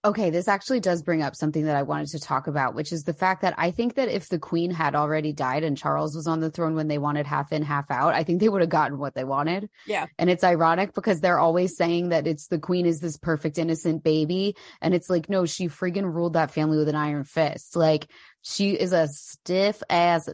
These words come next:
Speaker 1: German lady. Like,
Speaker 2: Oh, yeah.
Speaker 1: she is doing what she wants to do and there's no movement. And she, and, like, when Harry was like, "Oh, my grandmother told me that she was busy this week." It's like, "Yes, she was lying to you too." Like,
Speaker 2: Hundred percent, right.
Speaker 1: she also didn't wanna deal with it. She was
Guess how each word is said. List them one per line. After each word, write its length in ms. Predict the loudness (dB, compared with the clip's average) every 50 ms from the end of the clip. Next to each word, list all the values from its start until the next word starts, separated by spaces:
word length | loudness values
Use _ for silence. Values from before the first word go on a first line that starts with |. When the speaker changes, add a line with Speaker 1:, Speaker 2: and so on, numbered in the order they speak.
| -10 -8
Speaker 1:
German 580 | -4 0 2 2 2 2 2 0 0 0 -2 -4 -6
lady. 640 | -6 -2 0 0 2 2 2 2 2 2 2 0 0
Like, 200 | 2 2 2 2
Speaker 2:
Oh, 20 | 2
yeah. 140 | 0 0
Speaker 1:
she 340 | 0 0 0 2 0 0 -2 0
is 220 | -2 -2 -2 -2
doing 480 | 0 0 2 2 2 0 0 -2 -4 -4 -2
what 160 | -4 -4 -2
she 100 | -4 -4
wants 300 | -2 -2 -2 -4 -4 -6
to 80 | -6 -4
do 260 | -2 -2 0 0 0
and 240 | -2 -2 -2 -2 -2
there's 300 | -2 -2 -4 -4 -4 -4
no 280 | -2 0 0 2 2
movement. 460 | 2 2 0 0 -2 -2 -4 -4 -4 -4
And 160 | -4 -4 -4
she, 280 | -4 -4 -4 -4 -4 -6 -12 -20 -16 -6
and, 100 | -2 2
like, 140 | 2 2 2
when 100 | 0 -2
Harry 240 | 0 0 0 0 0
was 100 | -2 -2
like, 140 | -2 -2 0 0
"Oh, 120 | 0 0
my 200 | 0 0 -2 -2
grandmother 400 | -2 -2 -4 -2 -2 -2 -4 -4
told 200 | -6 -4 -6 -4
me 120 | -2 -2 -2
that 180 | -2 -4 -4
she 140 | -6 -6 -4
was 160 | -4 -4 -4
busy 320 | -2 -2 0 2 2 0 2
this 240 | 0 -2 -4 -4 -6
week." 200 | -6 -6 -6 -8
It's 140 | -10 -6
like, 160 | -4 -6 -6 -6 _ -6
"Yes, 140 | -6 -6 -6
she 160 | -6 -8 -6
was 140 | -6 -4 -4
lying 420 | -6 -6 -4 -6 -6 -4 -6 -8 -8
to 100 | -6 -6
you 120 | -6 -6
too." 420 | -8 -10 -10 -8 -8 -8 -8 -10 _ _ _ _ _ _ _ _ 2
Like, 160 | 4 4 4
Speaker 2:
Hundred 180 | 4 -2 -8 -8
percent, 320 | -10 -12 -12 -12 -10 -10
right. 240 | -8 -8 -8 -8 -8
Speaker 1:
she 380 | -8 -8 -4 0 2 2 4 4
also 400 | 4 4 2 2 2 2 2 2
didn't 300 | 2 0 -2 0 0 0
wanna 180 | 2 2 2
deal 240 | 0 2 0 2 2
with 160 | 0 -2 -4
it. 140 | -6 -8 -8
She 160 | -6 -6 -4
was 280 | -2 -2 -4 -6 -8